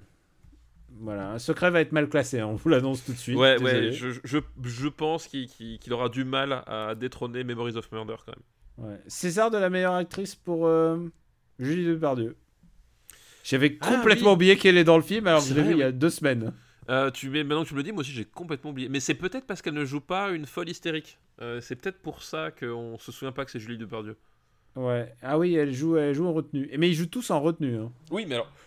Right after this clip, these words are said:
Speaker 2: le plus surprenant, c'est, c'est que Julie Depardieu joue en, joue en retenue. Ça, ça, ça, on s'y
Speaker 1: Ouais.
Speaker 2: attendait pas, quoi.
Speaker 1: Donc, où est-ce qu'on va mettre un secret ? Je prends la liste des années deux mille. Euh, je trouve que Vicky, alors, le premier nom qui m'est tombé sous les yeux, c'est Vicky Bar-, Cristina Barcelona.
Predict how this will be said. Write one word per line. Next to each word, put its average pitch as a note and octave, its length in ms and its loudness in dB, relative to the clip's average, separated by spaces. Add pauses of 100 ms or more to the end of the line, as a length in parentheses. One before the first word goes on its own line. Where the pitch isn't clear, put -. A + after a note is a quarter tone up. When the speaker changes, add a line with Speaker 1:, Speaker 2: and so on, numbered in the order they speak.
Speaker 2:
le B2+ 80 -8
plus D3+ 160 -8
surprenant, E3 580 -4
c'est, A2 180 -12
c'est G3 200 -2
que C#3+ 80 -4
Julie C3 140 -2
Depardieu C3 340 -4
joue B2+ 100 -4
en, A2+ 220 -6
joue A2+ 100 -6
en A2+ 40 -4
retenue. A2+ 260 -8
Ça, - 160 -12
ça, C#3+ 180 -6
ça, C3 180 -6
on B2 120 -8
s'y - 80 -12
Speaker 1:
Ouais. G#2+ 60 -8
Speaker 2:
attendait C3+ 180 -2
pas, - 140 -6
quoi. A2+ 140 -16 (1000)
Speaker 1:
Donc, D3+ 320 -6
où F3+ 80 -4
est-ce F#3+ 100 -10
qu'on F3+ 120 -8
va D3+ 100 2
mettre D#3+ 300 -4 (120)
un F3+ 80 -8
secret ? C3+ 720 -4 (100)
Je A#2 160 -12
prends B2 240 -10
la C3 100 -6
liste B2 180 -8
des A#2 180 -8
années A#2 160 -8
deux G#2 120 -10
mille. C#3+ 300 -10 (2000)
Euh, B2 480 -4
je A#2+ 80 -12
trouve - 220 -10
que - 100 -10
Vicky, A#2 460 -12
alors, C3+ 260 2
le B2+ 80 -2
premier D3+ 300 0
nom D#3+ 160 2
qui D3+ 120 -10
m'est C#3 120 -2
tombé C#3+ 220 -4
sous C#3+ 120 -6
les C3 140 -2
yeux, D3 80 -2
c'est C#3+ 160 -6
Vicky C3 420 -4
Bar-, B2 340 -2
Cristina B2 320 -6
Barcelona. B2 400 -2